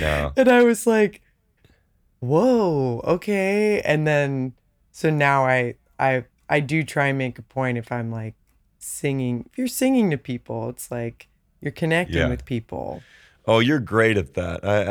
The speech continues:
Speaker 1: I, I love watching you connect with people in that moment when you're singing. Um, yeah, that's, that's a great, great, great point. Uh, and it's, it could be really difficult in a moment,
Speaker 2: It
Speaker 1: you know,
Speaker 2: can,
Speaker 1: and
Speaker 2: 'cause
Speaker 1: especially
Speaker 2: you're,
Speaker 1: when
Speaker 2: like
Speaker 1: you're wrapped up in your own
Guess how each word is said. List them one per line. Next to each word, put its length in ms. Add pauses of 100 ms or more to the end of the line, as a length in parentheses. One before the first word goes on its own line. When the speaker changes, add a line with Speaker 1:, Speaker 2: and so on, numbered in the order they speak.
(120)
Speaker 1:
I, 220
I 20
love 280
watching 440
you 160
connect 340
with 120
people 480
in 140
that 160
moment 300
when 120
you're 120
singing. 460 (520)
Um, 460 (240)
yeah, 300
that's, 360
that's 480 (160)
a 60
great, 420
great, 240
great 220
point. 400 (440)
Uh, 280
and 160
it's, 260
it 160
could 140
be 180
really 320
difficult 600
in 140
a 40
moment, 420
Speaker 2:
It 120
Speaker 1:
you 60
know, 80
Speaker 2:
can, 380
Speaker 1:
and 160
Speaker 2:
'cause 120
Speaker 1:
especially 260
Speaker 2:
you're, 100
Speaker 1:
when 100
Speaker 2:
like 180
Speaker 1:
you're 80
wrapped 420
up 240
in 80
your 180
own 220